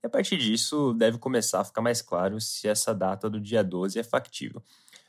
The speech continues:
Outro ponto que vale ficar de olho é que agora, com a aprovação da regra fiscal,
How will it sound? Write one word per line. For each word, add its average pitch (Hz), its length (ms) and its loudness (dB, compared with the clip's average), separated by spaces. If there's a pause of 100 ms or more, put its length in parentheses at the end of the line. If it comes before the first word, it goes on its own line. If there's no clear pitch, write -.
(100)
Outro 170 220 2
ponto 165 260 2
que 139 120 -14
vale 139 180 4
ficar 143 180 0
de 117 140 -2
olho 123 240 2
é 120 60 0
que 127 340 -4
agora, 120 480 2
com 139 140 -4
a 123 80 0
aprovação 117 560 0
da 110 80 0
regra 107 240 -2
fiscal, 110 680 -2